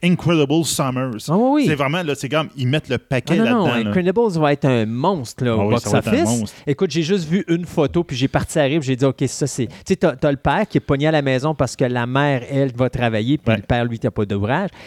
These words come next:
Speaker 2: Puis là, il tient le bébé Jack Jack, puis le bébé Jack Jack a décidé d'y brûler le cheveu en avant, là, sa belle petite toupie qu'il a, là.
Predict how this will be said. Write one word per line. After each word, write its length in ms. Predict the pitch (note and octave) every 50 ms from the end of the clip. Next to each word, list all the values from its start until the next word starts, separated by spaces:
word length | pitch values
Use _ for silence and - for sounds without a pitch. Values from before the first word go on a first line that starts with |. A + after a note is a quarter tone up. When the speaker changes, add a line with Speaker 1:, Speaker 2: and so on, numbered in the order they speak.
| - - - -
Speaker 2:
Puis 100 | C#3 C3+
là, 80 | D3 E3+
il 100 | F3 D3+
tient 220 | - - F3+ E3+ F3
le 60 | E3+
bébé 300 | C#3 D3+ D3 B2+ D3+ D#3
Jack 220 | C3 D3+ C#3 C3 B2 A2+
Jack, 220 | D3 D#3 E3+ - -
puis 80 | D3 A#2
le 140 | B2 C#3 C3 A#2
bébé 260 | A#2+ C3+ B2+ A#2+ C#3+ C#3
Jack 200 | B2+ C#3 B2 A#2+ A2
Jack 200 | C#3+ D3 - D3+
a 60 | B2+
décidé 340 | A2+ B2 - - - D3 C#3
d'y 120 | B2 B2+ A#2+
brûler 420 | B2+ B2 B2+ B2+ C3 C3+ C#3 - - _ _ _ _ _ - _ -
le 200 | B2+ B2 C3 B2+
cheveu 280 | - - - - C#3+
en 120 | C3+ C3 B2+
avant, 200 | A#2+ A#2 B2+ D3
là, 100 | E3+ D#3
sa 160 | - D3+ C#3
belle 340 | C3+ C#3+ D#3 D#3 D#3+ D#3 C#3
petite 200 | - - - - _ _
toupie 260 | E3+ D3 - G3 G#3
qu'il 220 | F3 - E3+ D#3+ F3
a, 100 | G3+ A3
là. 160 | G#3 G#3+ A3+